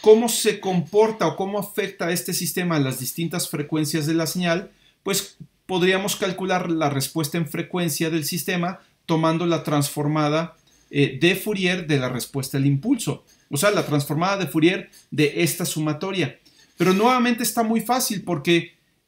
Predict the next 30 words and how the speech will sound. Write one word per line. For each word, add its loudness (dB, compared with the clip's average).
la 4
transformada 2
de 2
Fourier -2
también 2
es 0
una -2
operación 0
lineal, 0
¿sí? 0
La 4
transformada 4
de -6
Fourier 4
es 4
una -2
operación -2
lineal, 0
entonces -2
la 4
transformada 2
de 2
una 0
suma 0
es -2
la -2
suma -2
de 2
las -2
transformadas. -4